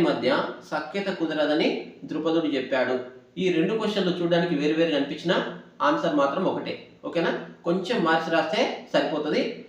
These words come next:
ద్రుపదుడి చేతిలో ద్రోణుడు ఏ విధంగా భంగపడ్డాడనే క్వశ్చన్కి ఆన్సర్ అదే. తర్వాత ఎవరెవరి మధ్య సఖ్యత కుదరదు అని చెప్పి ద్రుపదుడు చెప్పిండు అనే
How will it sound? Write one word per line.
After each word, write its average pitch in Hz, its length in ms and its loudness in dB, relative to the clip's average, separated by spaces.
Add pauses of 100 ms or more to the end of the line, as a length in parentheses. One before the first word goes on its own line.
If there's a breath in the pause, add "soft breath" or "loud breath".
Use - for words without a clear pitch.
(260 loud breath)
ద్రుపదుడి 202 540 2
చేతిలో 180 300 4 (100)
ద్రోణుడు 170 340 4
ఏ 156 80 4
విధంగా 170 340 4
భంగపడ్డాడనే 147 720 2
క్వశ్చన్కి 151 380 -4
ఆన్సర్ - 360 -2
అదే. 190 160 2 (680)
తర్వాత 175 280 4 (200)
ఎవరెవరి 185 400 2
మధ్య 175 240 2
సఖ్యత 170 500 0
కుదరదు 151 440 0
అని 147 120 2
చెప్పి 147 280 -4
ద్రుపదుడు 143 400 -4
చెప్పిండు 139 400 -2 (640)
అనే 147 160 0